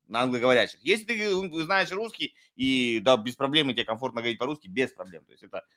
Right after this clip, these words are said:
ну, как бы, окей, я и по-французски могу разговаривать, там ещё куча к-, франкофонов во Флориде живёт. То есть и так, то есть испанский учу,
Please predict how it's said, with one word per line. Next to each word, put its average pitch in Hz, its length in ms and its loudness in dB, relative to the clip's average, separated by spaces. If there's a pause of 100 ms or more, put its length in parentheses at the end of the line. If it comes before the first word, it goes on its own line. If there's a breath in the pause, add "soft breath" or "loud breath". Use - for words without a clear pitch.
ну, 160 80 -8
как 117 180 -2
бы, 82 160 -14
окей, 98 360 -6
я 131 120 4
и 139 40 6
по-французски 110 460 -6
могу 87 160 -8
разговаривать, 85 520 -6
там 87 180 -14
ещё 90 300 -14 (240)
куча 92 240 -10
к-, 90 240 -6
франкофонов 90 580 -4
во 82 140 -8
Флориде 82 300 -8
живёт. 78 240 -20
То 82 80 -14
есть 87 100 -14
и 113 60 -2
так, 151 180 6 (100)
то 92 60 -8
есть - 160 -10 (200)
испанский 196 420 6
учу, 104 360 -2